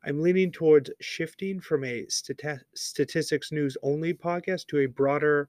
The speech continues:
topic of scientific research in general. Or I might just streamline Statistics Weekly further to keep it short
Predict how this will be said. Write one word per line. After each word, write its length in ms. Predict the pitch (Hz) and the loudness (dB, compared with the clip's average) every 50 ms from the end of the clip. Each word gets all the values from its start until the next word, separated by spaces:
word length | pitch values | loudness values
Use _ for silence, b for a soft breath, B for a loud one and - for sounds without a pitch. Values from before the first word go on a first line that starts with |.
| _ _ _ | _ _ _
topic 460 | - - 151 143 135 - 139 127 - - | -6 -4 -2 -2 -2 -2 -4 -6 -6 -6
of 280 | 113 127 123 120 113 - | -8 -6 -6 -8 -8 -8
scientific 600 | - - 151 143 139 135 123 - 143 120 143 127 _ | -8 -6 -4 -4 -4 -4 -6 -6 -4 -4 -4 -4 _
research 480 | - 120 120 - - - 120 113 - - | -8 -10 -10 -10 -8 -8 -10 -10 -10 -12
in 140 | - 123 127 | -12 -12 -4
general. 480 | 110 143 151 156 135 117 117 120 - _ _ _ _ b b b b b b b b b - | 2 2 2 2 2 -4 -10 -14 -18 _ _ _ _ b b b b b b b b b 4
Or 420 | 170 180 185 196 208 226 240 240 _ | 8 10 10 10 10 8 6 0 _
I 120 | - 147 | -4 -2
might 280 | 139 143 147 143 139 - | 0 2 4 2 2 0
just 260 | - 139 135 120 - | -2 -4 -2 -2 -2
streamline 600 | - - - 185 202 226 233 196 160 135 123 120 110 | -4 -2 2 2 4 4 4 2 2 0 0 -2 -2
Statistics 640 | - - - 123 - 143 123 - 127 117 - - | -4 -4 -4 -4 -2 -4 -6 -4 -6 -10 -10 -8
Weekly 320 | 131 123 - - 135 123 | -10 -10 -8 -8 -8 -8
further 460 | 117 - - - - 180 151 151 131 117 | -8 -4 2 4 4 4 6 4 2 2
to 120 | - - | 0 -8
keep 200 | - 139 127 - | -10 -8 -6 -6
it 80 | - - | -8 -8
short 460 | - - - 175 165 175 190 - - | -8 -6 0 2 2 2 2 0 -6